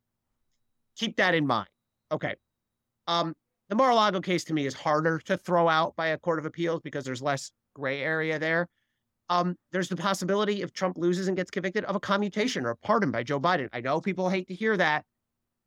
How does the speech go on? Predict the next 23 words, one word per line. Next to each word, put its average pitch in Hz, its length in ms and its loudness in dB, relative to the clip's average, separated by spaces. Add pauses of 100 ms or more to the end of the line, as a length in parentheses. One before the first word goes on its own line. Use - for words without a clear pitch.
(120)
Again, 170 240 2
I'm 151 60 2
not 156 180 2
predicting 202 500 0
this, 160 160 0
but - 200 -6
can 233 260 2
you 262 120 4
see 208 460 -2 (280)
a 160 80 -4
second 220 560 -2
term 175 440 2 (320)
eighty-four-year-old 185 1040 2
Joe 170 180 4
Biden, 156 380 2
who's 220 180 0
an 233 80 4
old-fashioned 233 720 2
guy, 170 420 2 (800)
saying, 165 440 0 (400)
"He's 135 100 -18
been 156 180 -2
convicted. 190 580 0